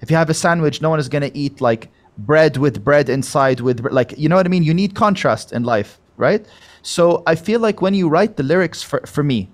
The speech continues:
you, when you write the lyrics first, you're trying to make music that sounds exactly like what you've written, which becomes a lot of one thing, one emotion, one story, one thing. When somebody writes music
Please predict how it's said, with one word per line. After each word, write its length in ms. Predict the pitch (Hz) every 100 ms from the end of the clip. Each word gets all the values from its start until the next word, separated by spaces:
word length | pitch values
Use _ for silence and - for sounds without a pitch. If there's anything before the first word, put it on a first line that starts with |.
| -
you, 140 | 92
when 160 | 151 160
you 100 | 151
write 280 | 160 214
the 60 | 156
lyrics 360 | 151 170 165 -
first, 540 | - 123 170 - - _ _ _
you're 140 | 131 139
trying 440 | - 185 180 202
to 140 | 196 170
make 240 | 151 143
music 600 | 131 139 151 180 269 - _ -
that 180 | 131 -
sounds 400 | - 160 165 165
exactly 680 | 135 107 117 165 - 202
like 240 | 165 127 -
what 180 | 135
you've 200 | - 117
written, 440 | 127 127 147 196 - _ _ _
which 360 | - 143 - -
becomes 420 | 120 - 180 180 -
a 60 | 139
lot 380 | 123 151 196 -
of 120 | 123
one 220 | 127 147
thing, 360 | - 143 117 104
one 300 | - 113 147
emotion, 680 | 143 135 135 139 - 127 120
one 220 | 123 131
story, 480 | - - 127 120 113
one 180 | 107 107
thing. 320 | - 101 95 _ _ _ - - -
When 360 | 139 165 165 170 _ _ -
somebody 480 | - 214 233 233
writes 380 | 180 170 175 -
music 580 | 143 156 139 113 - -